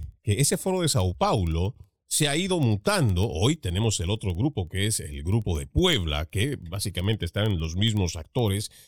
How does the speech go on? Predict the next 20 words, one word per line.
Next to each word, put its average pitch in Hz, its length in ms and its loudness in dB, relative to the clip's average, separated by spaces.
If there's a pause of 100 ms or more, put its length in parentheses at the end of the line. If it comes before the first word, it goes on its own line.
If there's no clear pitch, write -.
(160)
y 98 120 -8
tienen 127 280 2
los 95 140 0
mismos 107 260 2
principios, 139 560 0
solo 107 220 0
que 131 220 0 (380)
esta 104 280 -2
vez, 139 400 2
eh, 69 160 -10
más 98 300 -2
parece 117 320 2
que 107 80 0
han 110 80 4
ido 120 160 2
sacando 117 400 0
muchos 120 260 2
de 98 80 4
sus 92 160 -2
estatutos 135 720 2